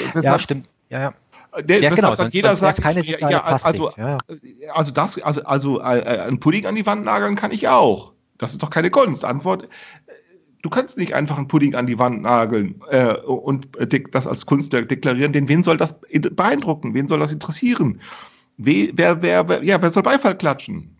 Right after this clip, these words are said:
Speaker 1: Das ist genau der Witz bei, bei Joseph Beuys. Ähm, äh, äh, dass er sagt, der Kontext selbst kann vom Künstler nicht einfach herbeigezaubert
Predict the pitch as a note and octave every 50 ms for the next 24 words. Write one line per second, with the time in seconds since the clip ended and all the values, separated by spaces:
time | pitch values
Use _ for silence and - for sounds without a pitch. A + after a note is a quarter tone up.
0 | _ _ - E3 G3 A#3 G#3 G3+ - A3 B3+ D4 D4 D4 A#3+ C4+ - - - -
1 | B2+ G#2+ F#2 F#2+ G2 - - - A#2 A2+ G#2+ G2+ - G2+ - G2+ A2 G#2+ G#2+ G2+
2 | - - G#2 G2 F#2+ E2+ D#2 - - - _ _ _ _ - - - - - -
3 | - - - - _ - - B2 B2+ B2 A#2+ A#2 A#2 G#2 - - - _ _ _
4 | _ _ - C#3+ C#3 C3+ C3 C3 - - - - C#3+ C#3+ - - D#3+ D3 F#3 E3
5 | D#3+ E3+ E3+ F3 D#3+ D#3 - A3+ A3+ C4 - - A3+ G#3+ - - - - B2+ D#3+
6 | G3+ G3 D3 - - - - - - - - - _ _ _ _ _ _ _ -
7 | - C#3+ F3+ G#3 A3 G3+ - D#3+ C#3+ - - E3 F#3+ B3+ - - - - G3 F#3+
8 | F#3 F3 - - - E3 F#3 G3 G3+ E3+ F3+ F#3 - A#3 A3 F3 D#3 D#3 - C3+
9 | B2+ G#2+ A#2+ A2+ - -